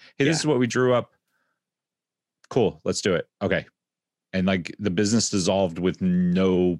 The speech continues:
Speaker 1: problems, no
Speaker 2: Right, 'cause there's nothing to
Speaker 1: challenges.
Speaker 2: argue about.
Speaker 1: Yeah.
Speaker 2: I've had a couple during covid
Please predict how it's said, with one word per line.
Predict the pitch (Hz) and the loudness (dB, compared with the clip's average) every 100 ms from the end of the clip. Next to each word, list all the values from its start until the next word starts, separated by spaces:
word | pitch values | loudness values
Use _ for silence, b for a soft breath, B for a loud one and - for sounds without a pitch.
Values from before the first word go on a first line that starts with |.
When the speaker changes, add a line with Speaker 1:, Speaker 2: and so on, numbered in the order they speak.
| - | -8
Speaker 1:
problems, | - - 85 80 69 - - - b - | -10 -6 -4 -4 -8 -12 -16 -16 b -4
no | 117 | -2
Speaker 2:
Right, | 90 | 0
'cause | |
there's | 104 90 117 | 0 0 0
nothing | |
to | 117 123 | -2 -2
Speaker 1:
challenges. | |
Speaker 2:
argue | 113 131 110 80 | 0 0 -2 -4
about. | 76 67 _ _ _ | -6 -12 _ _ _
Speaker 1:
Yeah. | - - _ | -6 -6 _
Speaker 2:
I've | 120 | -2
had | 151 | 0
a | 123 | -2
couple | 127 160 165 135 | -2 -2 0 0
during | 127 123 | 2 0
covid | 113 117 101 85 78 | 0 0 0 0 -4